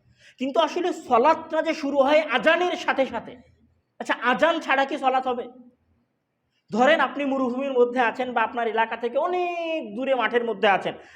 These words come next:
আপনাদের এদিকে চর অঞ্চল আছে, চর অঞ্চলগুলোতে আজান শোনা যায় না, আশেপাশে মসজিদও নাই, দশ বিশ কিলোমিটার পর্যন্ত কোনো এলাকা নাই, চর অঞ্চল। এরকম চর অঞ্চলে যখন কোনো ব্যক্তি নামাজ পড়বে তখন তাকে আজান দিয়ে নামাজ পড়তে হবে। তাহলে নামাজের জন্য কি শর্ত বলেন তো?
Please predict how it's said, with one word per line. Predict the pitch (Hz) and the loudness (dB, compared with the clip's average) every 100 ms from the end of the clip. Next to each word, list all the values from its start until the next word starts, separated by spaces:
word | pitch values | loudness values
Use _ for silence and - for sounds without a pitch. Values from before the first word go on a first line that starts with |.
| - | -4
আপনাদের | 220 247 233 | 0 4 4
এদিকে | 220 220 240 | 4 2 2
চর | 240 214 | 4 2
অঞ্চল | 214 214 233 | 0 -2 -2
আছে, | 196 262 | -2 -4
চর | 254 226 | -6 -4
অঞ্চলগুলোতে | 214 214 214 208 220 | -4 -6 -6 -4 -6
আজান | 208 185 202 | -6 -4 -4
শোনা | 190 190 185 | -4 -6 -2
যায় | 180 | -2
না, | 180 | -2
আশেপাশে | 214 185 202 190 | -6 -6 -8 -6
মসজিদও | 185 185 185 190 | -6 -6 -6 -6
নাই, | 185 214 - _ _ | -6 -6 -12 _ _
দশ | 180 208 165 165 | 0 0 -2 -12
বিশ | 185 | -14
কিলোমিটার | - 202 196 208 | -6 -4 -2 -4
পর্যন্ত | 196 190 185 185 | -6 -6 -8 -8
কোনো | 185 196 | -6 -4
এলাকা | 196 190 170 151 | 0 0 0 -6
নাই, | 123 117 - | -10 -14 0
চর | 240 | 2
অঞ্চল। | 202 156 127 - _ _ - | 2 -4 -12 -16 _ _ 4
এরকম | 226 269 294 | 4 4 2
চর | 277 269 | 2 2
অঞ্চলে | 285 277 294 | 0 -2 0
যখন | 262 262 269 | 0 -2 -6
কোনো | 254 | -4
ব্যক্তি | 254 254 277 | -2 -2 -2
নামাজ | 220 226 240 | -2 -4 0
পড়বে | 262 262 | 2 4
তখন | 285 262 240 | 2 -2 -6
তাকে | 254 | -6
আজান | 226 214 233 226 | -2 -2 -2 0
দিয়ে | 240 | 0
নামাজ | 247 226 - | 0 -4 -4
পড়তে | 185 - | -10 -8
হবে। | 143 117 - _ _ _ _ _ | -12 -14 -20 _ _ _ _ _
তাহলে | 226 269 285 240 | 4 4 6 4
নামাজের | 233 254 294 330 311 | 4 4 4 4 2
জন্য | 294 302 | 0 0
কি | 294 311 | 0 -2
শর্ত | 311 254 - | 0 -2 2
বলেন | 220 202 202 | 2 2 0
তো? | 269 | -8